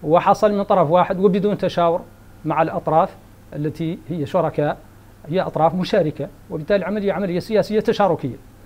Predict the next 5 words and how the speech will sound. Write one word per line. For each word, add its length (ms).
عندما 240
حصل 340
فيها، 380
آه، 260
تعثر 460